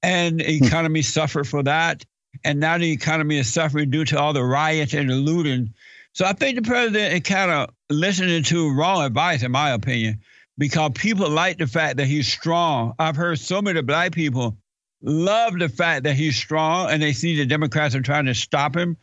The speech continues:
Speaker 1: And a lot of them are starting to support him because of that.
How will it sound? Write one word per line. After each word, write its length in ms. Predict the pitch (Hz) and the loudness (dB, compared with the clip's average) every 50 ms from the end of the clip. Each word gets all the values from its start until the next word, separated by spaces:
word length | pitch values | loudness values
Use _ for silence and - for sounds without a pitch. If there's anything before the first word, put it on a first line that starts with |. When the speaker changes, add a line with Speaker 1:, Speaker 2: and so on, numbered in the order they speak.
| _ - - - - - | _ -20 -20 -20 -10 -6
Speaker 1:
And 100 | 117 113 | -2 -2
a 60 | 113 | 0
lot 240 | 123 147 170 202 214 | 2 2 2 2 2
of 80 | 214 185 | 2 0
them 160 | 175 160 147 | 0 0 0
are 40 | 139 | -2
starting 400 | - - - 151 156 156 143 131 | -2 -2 0 0 0 0 0 -2
to 160 | - - 143 | -2 -2 -2
support 460 | 117 147 135 120 - 180 196 180 170 | -2 -4 -4 -2 -2 -2 0 0 0
him 160 | 151 151 139 | 0 0 0
because 460 | 131 131 110 - - 151 170 190 170 | 0 -2 -2 0 0 0 0 2 0
of 100 | 160 135 | 0 0
that. 240 | 127 123 107 101 - | 0 0 0 -2 -4